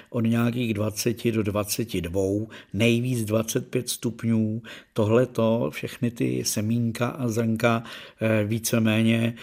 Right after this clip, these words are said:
vyžadují, nebo to jim vyhovuje, aby v klidu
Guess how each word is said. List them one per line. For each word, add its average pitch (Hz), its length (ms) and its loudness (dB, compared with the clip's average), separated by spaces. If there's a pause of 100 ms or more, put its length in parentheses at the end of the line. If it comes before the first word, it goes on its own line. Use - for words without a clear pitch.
(200)
vyžadují, 113 680 4
nebo 110 240 2
to 107 140 -2
jim 107 180 2
vyhovuje, 101 600 2
aby 95 320 0
v - 80 -10
klidu 98 420 -4